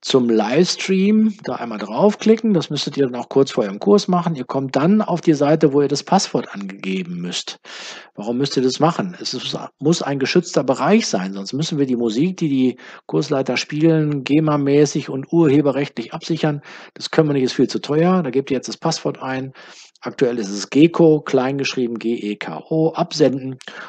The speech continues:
Und dann seid ihr eigentlich schon da, wo ihr hin wollt, nämlich auf der Seite, wo hinter der Stream läuft. Ihr seht es jetzt da, da ist nur das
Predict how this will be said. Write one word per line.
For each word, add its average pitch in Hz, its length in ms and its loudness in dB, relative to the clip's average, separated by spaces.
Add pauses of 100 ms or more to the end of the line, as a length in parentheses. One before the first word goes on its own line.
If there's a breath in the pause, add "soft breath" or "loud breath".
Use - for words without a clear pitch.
(220 loud breath)
Und 202 200 8
dann 107 160 4
seid 120 340 -2
ihr 156 220 -2
eigentlich 196 960 2
schon 160 240 2
da, 156 340 -2
wo 151 100 -2
ihr 127 120 -2
hin 185 200 0
wollt, 87 360 -8
nämlich 117 220 -10
auf - 100 -14
der 113 160 -6
Seite, 120 340 -6
wo 113 80 -6
hinter 135 220 -4
der 110 140 -6
Stream 190 360 4
läuft. 87 260 -4
Ihr 95 60 -12
seht 139 180 -4
es 123 80 -8
jetzt 120 220 -8
da, 147 180 -2
da 143 60 -2
ist 127 160 -4
nur 127 120 -2
das 113 260 -4